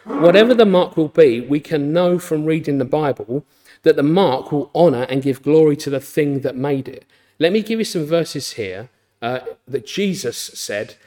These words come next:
Matthew six twenty-four, "No one can serve two masters. Either you'll hate the one and love the other, or you'll be devoted to the one and despise the other. You cannot serve both God and money." It is not money that is the problem. It is the service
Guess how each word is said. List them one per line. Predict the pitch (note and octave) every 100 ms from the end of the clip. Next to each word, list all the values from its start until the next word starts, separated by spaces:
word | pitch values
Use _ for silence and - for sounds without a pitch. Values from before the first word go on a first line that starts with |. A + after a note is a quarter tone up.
| _ _ _
Matthew | D3 F#3+ G3+
six | F#3 F#3 -
twenty-four, | E3 C#3+ C3+ B2+
"No | D3 G#3
one | A3+
can | G#3+
serve | F#3+ F#3+ E3+
two | - E3+
masters. | D#3 C#3 B2 A#2 A#2
Either | C#3+
you'll | C#3+ C#3+
hate | - F#3+ G3
the | D#3+
one | E3 D#3
and | C#3+
love | C#3+ C#3
the | B2
other, | A2 G#2+ A#2
or | C#3
you'll | D3+ D3
be | C#3+
devoted | C3 E3+ E3+ -
to | A#2+
the | G#2
one | G2+ G#2 A2+ _ _ _
and | A#2
despise | B2 - - F3+ E3
the | A2+
other. |
You | A#2+
cannot | - C3
serve | - B2+ A2
both | B2 A#2+ _
God | A#2+ A2+ -
and | G#2 G#2+ A#2+
money." | C#3+ G2+ F2+ _ _ _ _ _ _ _
It | D3
is | D3+ D#3
not | G3 A3+
money | D3+ F3+ D#3+ A2 E2+ _ _ _ _ -
that | C3
is | B2+
the | -
problem. | - C#3 - G2+ F#2+ _ _ _ _ _ _ _ _
It | D3
is | D3 C#3
the | C#3+
service | - - F3+ E3 D3 -